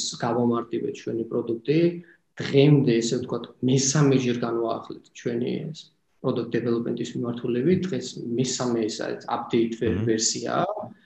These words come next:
Speaker 1: და, ესე ვთქვათ, ა, საბოლოო მომხმარებლის შიშებს, ესე ვთქვათ, პასუხობს. ანუ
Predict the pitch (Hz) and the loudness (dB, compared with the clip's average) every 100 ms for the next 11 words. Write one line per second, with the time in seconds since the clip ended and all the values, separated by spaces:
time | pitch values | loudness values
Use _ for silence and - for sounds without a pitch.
0 | _ _ _ - 185 160 - - 185 180 | _ _ _ 6 8 8 6 4 6 6
1 | 180 - - _ _ - 143 135 - 139 | 4 -4 -10 _ _ -2 0 0 2 4
2 | 147 156 156 131 131 - 147 139 127 120 | 8 10 12 10 8 4 6 8 8 6
3 | - - - - 156 - 127 - 131 135 | 4 2 2 4 4 4 2 2 0 2
4 | 135 170 147 - 127 127 - 123 135 - | 2 2 2 0 2 2 2 -2 -6 -6
5 | 131 127 | -2 -2